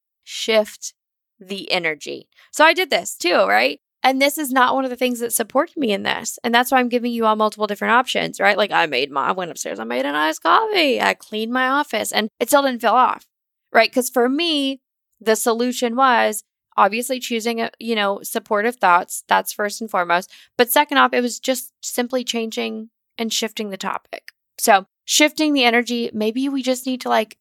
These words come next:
uh, move some stagnant energy. Get up, move your body, do a dance party. Ask yourself the series of these questions. How can you make it more fun? How can you make this super freaking vibey?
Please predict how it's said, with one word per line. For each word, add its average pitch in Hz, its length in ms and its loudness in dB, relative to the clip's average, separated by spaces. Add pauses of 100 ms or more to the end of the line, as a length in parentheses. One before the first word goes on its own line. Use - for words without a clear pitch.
(180)
uh, 254 220 4 (180)
move 254 280 2
some 262 200 -2
stagnant 226 420 0
energy. 196 460 -6
Get 226 140 4
up, 180 200 2 (140)
move 208 180 -2
your 233 100 0
body, 180 380 -2
do 226 100 -4
a 233 60 -2
dance 202 260 -2
party. 156 420 -6 (340)
Ask 220 260 0
yourself 247 260 0
the 233 80 -4
series 220 300 0
of 208 80 -2
these 202 160 -4
questions. 196 460 -2
How 220 160 2
can 254 140 -2
you 247 100 2
make 233 140 0
it 220 60 -2
more 202 140 0
fun? 175 340 -2
How 226 220 0
can 247 180 -2
you 247 120 -2
make 226 180 -2
this 220 180 -2
super 262 540 -4
freaking 247 480 -8
vibey? 262 480 -4